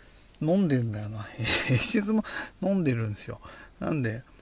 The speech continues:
なんか週末っていう感じじゃない、なくなってきつつあるけど。結構飲んでいる。結構飲んだ。えーとね。えーとね、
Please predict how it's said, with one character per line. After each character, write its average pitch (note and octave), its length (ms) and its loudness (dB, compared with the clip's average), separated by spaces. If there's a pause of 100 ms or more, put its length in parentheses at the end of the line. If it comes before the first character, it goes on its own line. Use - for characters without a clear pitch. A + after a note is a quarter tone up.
(240)
な - 80 -8
ん - 20 -8
か - 100 -4
週 G3+ 240 -4
末 G#3 160 2
っ - 20 -10 (140)
て - 160 -8
い G3 40 -2
う - 40 -6
感 F#3 160 2
じ E3 80 0
じ C#3+ 40 4
ゃ B2 40 2
な B2 140 2
い、 - 100 -6
な B2+ 220 0
く D#3 160 -4
な D3+ 80 4
っ - 40 -2
て - 100 -14
き - 260 -8
つ - 100 -14
つ A#2 80 0
あ G#2 60 2
る G#2+ 80 -6
け G2+ 100 -8
ど。 G#2 140 -12 (1500)
結 - 180 6 (140)
構 G#3+ 220 12
飲 E3+ 200 12
ん C#3 80 10
で B2 400 6 (640)
い B2 120 2
る。 A#2 200 2 (1300)
結 A#3 220 4 (140)
構 D#3+ 180 10
飲 B2 160 8
ん A2 100 4
だ。 - 140 -8 (1500)
え C3+ 220 -2
ー - 20 -6
と B2 180 -2
ね。 A2+ 160 0 (1700)
え C2 220 -4
ー - 20 -8
と - 120 -8
ね、 B1 140 -4